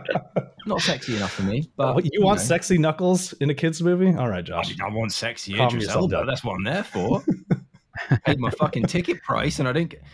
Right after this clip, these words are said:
Speaker 1: no, he was, did a good job. I like the characterization. It's very different. He's just, he's a lot more stoic. He is, um, I can't, can't say too much, can I? But he's just,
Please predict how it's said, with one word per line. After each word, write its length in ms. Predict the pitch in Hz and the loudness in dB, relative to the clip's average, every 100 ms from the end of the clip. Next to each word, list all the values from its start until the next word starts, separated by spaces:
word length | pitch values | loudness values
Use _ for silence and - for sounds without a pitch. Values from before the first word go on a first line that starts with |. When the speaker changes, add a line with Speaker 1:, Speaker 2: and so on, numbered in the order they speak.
| - | -12
Speaker 1:
no, 160 | - 98 | -4 -2
he 100 | 107 | 0
was, 240 | 156 170 - _ _ _ _ _ | 0 -2 -4 _ _ _ _ _
did 120 | 185 | -2
a 40 | 185 | -2
good 200 | 196 170 | -2 0
job. 300 | 185 123 90 | 0 0 -2
I 40 | 131 | -4
like 240 | 135 139 | -2 -2
the 60 | 139 | -4
characterization. 600 | 135 113 113 117 107 110 | -4 -4 -2 -4 -2 -4
It's 80 | 87 | -4
very 240 | - 131 | -2 -2
different. 440 | 131 131 117 110 104 _ _ | -2 -4 -2 -4 -4 _ _
He's 280 | - 107 104 | -6 -2 -2
just, 240 | - 104 101 | -2 -6 -4
he's 160 | 107 | -4
a 40 | 117 | -2
lot 100 | 117 | -4
more 160 | 107 | -6
stoic. 640 | 98 - 110 104 98 - - - - | -8 -6 -4 -2 -2 -6 -20 -20 -14
He 600 | - 107 101 98 98 95 - _ _ _ - | -6 -2 0 0 0 -2 -6 _ _ _ -8
is, 600 | 104 95 92 87 - - - | -4 -2 -2 -4 -6 -8 -8
um, 640 | 90 90 87 85 85 98 _ _ _ _ - | -4 -2 -2 -2 -4 -8 _ _ _ _ -18
I 60 | - | -16
can't, 220 | - 170 | -14 -14
can't 240 | - - - | -12 -12 -10
say 140 | 123 | -8
too 160 | 165 92 | -6 -6
much, 180 | - - | -8 -8
can 120 | 98 | -6
I? 100 | 90 - - | -8 -12 -6
But 80 | 117 | 0
he's 140 | 127 | 2
just, 200 | 135 - | 2 -4